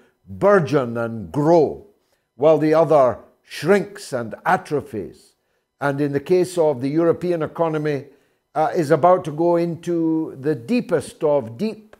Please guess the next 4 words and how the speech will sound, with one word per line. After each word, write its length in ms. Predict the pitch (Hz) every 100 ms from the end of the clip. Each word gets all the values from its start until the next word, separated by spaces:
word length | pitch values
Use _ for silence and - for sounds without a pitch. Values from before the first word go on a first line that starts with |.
| _
freezes. 1120 | _ - 180 202 196 120 120 67 - _ _ _ _ _ _ _ _ _ _ _ _ _ _
The 480 | 285 156 202 196 202 -
other 320 | 240 233 214
side, 640 | 135 - 131 127 160 -